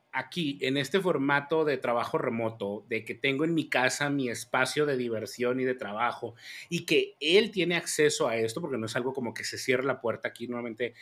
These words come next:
tenemos que él puede entrar y salir y puede venir a jugar aquí conmigo, es inevitable, porque él ve que yo estoy en la computadora, ve que estoy en mi tablet, ve que está en mi celular, y él lo pide.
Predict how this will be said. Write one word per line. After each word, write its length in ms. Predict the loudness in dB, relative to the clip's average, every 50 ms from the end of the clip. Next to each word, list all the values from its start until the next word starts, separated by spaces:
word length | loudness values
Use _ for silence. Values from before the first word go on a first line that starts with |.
| -16 -16 -12 _
tenemos 400 | -6 -4 -2 -2 -2 -2 -4 -2
que 80 | -2 -4
él 80 | -4
puede 180 | 0 2 2 2
entrar 240 | 2 2 0 0 -2
y 60 | -2
salir 300 | -2 -2 -2 0 0 -2
y 80 | -2 -2
puede 280 | 0 2 4 4 4
venir 240 | 4 4 2 0 -2
a 40 | -2
jugar 280 | -2 -2 -2 -2 -2
aquí 200 | -2 -4 -6 -6
conmigo, 500 | -4 -4 -2 -2 0 0 0 -2 -2 -4 _ -20 -20 -20 -20 -20 -20 -14 _ 0
es 240 | 2 2 2 2 2
inevitable, 720 | 2 2 2 2 2 0 2 2 2 2 2 2 2 2
porque 340 | 2 2 0 0 0 2 2
él 160 | 2 2 4 8
ve 220 | 8 10 10 8
que 100 | 4 0
yo 120 | 0 0
estoy 180 | 0 0 -2 -2
en 80 | -2 -2
la 80 | -2
computadora, 580 | -2 -4 -2 -2 0 2 2 4 4 4 2 2
ve 300 | 2 4 6 6 6 6
que 80 | 2
estoy 180 | 0 0 2 2
en 80 | 2 2
mi 100 | 2 0
tablet, 460 | 0 0 0 0 0 0 -2 -4 -2 0
ve 200 | 4 6 6 6
que 100 | 4 2
está 180 | 0 0 2
en 80 | 2 2
mi 80 | 2
celular, 420 | 0 -2 0 2 2 2 2 2 0
y 280 | -4 -8 -2 2 4 4
él 160 | 4 4 2
lo 260 | 2 0 0 0 -4
pide. 400 | -2 0 2 4 4 2 0 -2